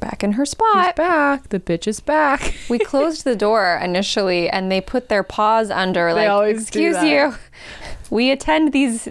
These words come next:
Speaker 1: these recordings."
Speaker 2: They do that when I'm in the bathroom. It's actually really good practice for when I have a toddler that wants to follow me everywhere, I imagine, 'cause I'm in the bathroom. And Mister Cat's so smart. He, he, if he had thumbs, he could open the door handle. He gets what, what you do with them.
Speaker 1: <laughs>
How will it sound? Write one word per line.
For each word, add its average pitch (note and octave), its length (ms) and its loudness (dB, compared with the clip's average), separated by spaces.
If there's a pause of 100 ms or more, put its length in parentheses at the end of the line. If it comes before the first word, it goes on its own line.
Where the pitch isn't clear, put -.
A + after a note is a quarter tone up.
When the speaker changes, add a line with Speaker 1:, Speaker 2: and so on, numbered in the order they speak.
Speaker 1:
these A3+ 420 0
recordings." A3 640 0
Speaker 2:
They A3+ 120 2
do A3+ 180 0
that B3+ 240 2
when A#3+ 100 0
I'm A#3+ 160 2
in A3+ 140 2
the G#3 80 2
bathroom. G3 580 -2
It's A3+ 140 -2
actually C#4 320 0
really A3 340 2
good G3+ 260 -2
practice G3 440 -2
for F#3+ 140 0
when F3+ 120 0
I F3 80 0
have F#3 180 0
a - 80 0
toddler F#3+ 460 0
that F#3+ 160 0
wants F#3 220 -2
to F#4 100 2
follow G3 400 0
me A3 140 -2
everywhere, B3 480 2
I B3 80 2
imagine, C4 560 0
'cause A#3 120 0
I'm A3 180 0
in A3 80 0
the A#3 100 0
bathroom. G#3+ 440 0 (260)
And G#3+ 140 0
Mister D4 300 0
Cat's A#3 280 -2
so A3+ 100 2
smart. G#3 300 -2
He, G3 240 -2 (380)
he, - 200 -8
if - 220 -2
he D4+ 100 4
had F4+ 240 2
thumbs, A3 400 -2
he A3 80 0
could A3 160 -2
open G3 320 0
the F#3 80 2
door F3 220 2
handle. E3+ 320 -2
He G#3 140 0
gets F#3+ 360 -2
what, - 280 -2
what F#3+ 220 -2
you F3+ 140 0
do F3 180 0
with A3 160 0
them. D4+ 300 2
Speaker 1:
<laughs> - 60 -8